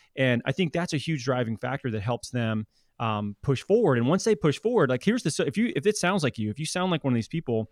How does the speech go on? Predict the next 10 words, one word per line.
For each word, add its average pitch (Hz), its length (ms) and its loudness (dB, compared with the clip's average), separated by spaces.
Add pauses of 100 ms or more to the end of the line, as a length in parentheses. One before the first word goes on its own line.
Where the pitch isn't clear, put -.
(280)
don't 196 160 2
get 208 120 -4
down 165 140 4
on 202 60 4
yourself, 131 360 0
because 120 400 -2 (840)
what 143 160 4
we 160 100 4
found 180 360 2
is 113 240 2